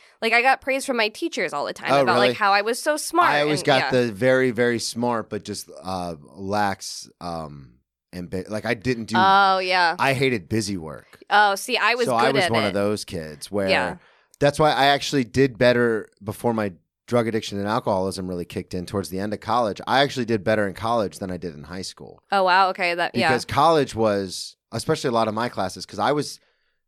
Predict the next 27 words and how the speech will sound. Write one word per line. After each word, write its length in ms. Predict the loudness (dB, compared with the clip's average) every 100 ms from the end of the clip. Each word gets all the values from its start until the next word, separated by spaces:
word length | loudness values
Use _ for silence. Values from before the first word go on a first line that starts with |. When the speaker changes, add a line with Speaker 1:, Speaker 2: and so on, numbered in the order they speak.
| _ _
Speaker 2:
I 260 | 0 2 2
got 380 | 2 0 0 -4
waivers 640 | -8 -2 0 0 -4 -8
'cause 140 | -4 -2
I 60 |
was 120 | 0
on 120 | -2 -4
the 40 |
football 340 | -6 -4 -4
team 200 | -4 -6
as 100 | -8
a 60 | -8
freshman. 400 | -4 -4 -4 -10
So 120 | -4
I 100 | -2
got 180 | 0 -2
waivers 460 | -2 -2 -2 -4 -8
to 100 | -10
be 160 | -6 -6
in, 160 | -6
like, 260 | -8 -10 -12
junior 320 | -8 -6 -6
and 120 | -8
senior 280 | -8 -8 -6
level 240 | -6 -8 -10
courses. 600 | -6 -4 -6 -10 -14 -8
Speaker 1:
Yeah. 280 | -6 -6